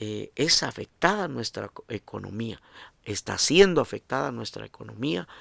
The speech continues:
a nivel nación. Y oremos para que sea restablecida y restituida toda la economía guatemalteca. En el nombre de Jesús. También es una buena oportunidad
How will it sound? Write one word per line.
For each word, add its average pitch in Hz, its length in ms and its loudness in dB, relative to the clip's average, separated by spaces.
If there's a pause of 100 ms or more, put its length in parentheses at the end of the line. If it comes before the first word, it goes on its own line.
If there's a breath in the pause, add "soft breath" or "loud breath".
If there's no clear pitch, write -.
(300 loud breath)
a 107 100 2
nivel 107 440 0
nación. 98 480 -6 (440 loud breath)
Y 110 120 -4
oremos 139 380 2
para 139 200 -6
que 113 160 -10
sea 147 300 0 (260 loud breath)
restablecida 143 1160 0
y 196 60 0
restituida 156 1000 2 (440)
toda 160 280 8
la 135 100 0
economía 117 540 -2
guatemalteca. - 840 -8 (960)
En 127 180 -8
el 107 140 -10
nombre 120 320 -6
de 113 100 -10
Jesús. - 540 -12 (340 loud breath)
También 185 460 2
es 175 140 -2
una 139 160 -4
buena 190 280 2
oportunidad 107 680 -10